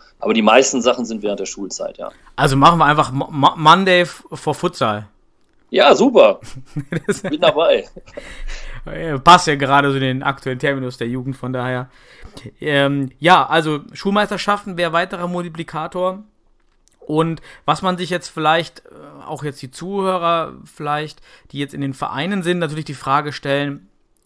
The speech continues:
Speaker 2: war, wo siehst du den Mehrwert aktuell, also für Futsalvereine oder langfristig, was haben jetzt die, was könnte da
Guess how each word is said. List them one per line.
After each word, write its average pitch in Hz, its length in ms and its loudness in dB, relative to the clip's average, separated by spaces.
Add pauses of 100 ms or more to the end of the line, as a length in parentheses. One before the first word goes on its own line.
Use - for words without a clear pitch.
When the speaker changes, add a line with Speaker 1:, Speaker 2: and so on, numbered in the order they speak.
(140)
Speaker 2:
war, 151 720 0
wo 143 600 -8
siehst 175 220 -8
du 165 60 -8
den 151 160 -2
Mehrwert 151 560 0 (340)
aktuell, 139 760 -6
also 120 240 -12 (360)
für 151 580 -6
Futsalvereine 180 920 -6
oder 135 200 -6
langfristig, 160 800 -6
was 143 200 -10
haben 143 220 -8
jetzt 139 240 -10
die, 135 180 -8 (320)
was - 160 -12
könnte 143 280 -8
da 131 580 -4